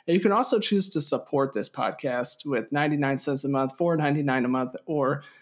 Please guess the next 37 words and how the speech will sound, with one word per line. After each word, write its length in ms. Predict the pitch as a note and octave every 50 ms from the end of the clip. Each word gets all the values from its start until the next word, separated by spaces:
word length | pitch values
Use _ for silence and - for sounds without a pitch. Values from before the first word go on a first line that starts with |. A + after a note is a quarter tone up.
| _ _
nine 320 | - C#3+ C3+ D3+ D#3+ D#3+
ninety-nine 480 | D#3 D3 C3 B2+ C3 C3 C3 B2+ B2 A#2
a 80 | A2+ A#2
month. 220 | C3 B2+ B2 B2+ -
We're 80 | -
certainly 460 | C#3+ - - A3 F#3 C3+ D3 C#3+ C3+ C3+
not 380 | C3+ C3+ C3+ B2+ A#2 - - - - - - _ -
expecting 640 | C#3 C3 - - - D3 C3+ C#3 C#3 - C#3 C3
or 60 | B2
asking 540 | A#2+ G#2 B2 B2 B2 - - - B2+ A#2 B2+
for, 440 | C#3 - C#3 B2+ B2+ B2+ A#2 G#2 -
like, 280 | G2 G2 G#2+ A#2+ - -
a 280 | G2+ G#2 G#2+ G#2 - C#3 - _ _ -
ten 240 | - - D3+ C#3
dollar 180 | C3 C3 B2 B2
contribution 640 | B2 - D3 B2 A2+ - - C#3+ C3 - - - C3+
every 180 | B2 A#2+ B2+
month, 320 | A#2 B2 C3 C3 C3+ - _
because 300 | - C#3+ B2 A#2+ - -
we 80 | B2+
know 220 | B2 B2 B2 B2 B2
you 220 | A#2 A#2 A#2+ C3+ - _ _ _ _ _ _
probably 520 | - - C#3+ C3+ C#3 D3 C3 - C3 B2+ C3
have 360 | C#3 C3 B2+ B2+ B2 B2 D3 -
six, 320 | - - - E3 D3 - -
seven 280 | - D3+ D3 D3+ C3+
other 220 | B2+ C3+ B2 C3+ B2
subscriptions 840 | - - C3 C3 - - - D3 C#3 - - D3 C#3+ C#3+ C#3 C#3 -
that 240 | B2+ A#2 - - - - - - - - - -
rank 240 | - D3+ D#3 D3+ D#3
ahead 280 | D3 C#3+ D#3 C#3+ C#3
of 260 | C3+ C3+ C3+ C#3 -
Wolverine 500 | - D#3+ D#3+ E3 D#3+ D3+ D#3+ D3+ D3 D3
Sounds, 460 | C3+ - - C#3+ C3+ C3 C3+ C3 C3 B2+
but 300 | - C3+ B2 B2 - -
anything 480 | G3 F#3+ G3 F#3+ E3 C#3 E3 D#3+ D#3 D3
would 240 | C3+ C#3 C#3 C#3+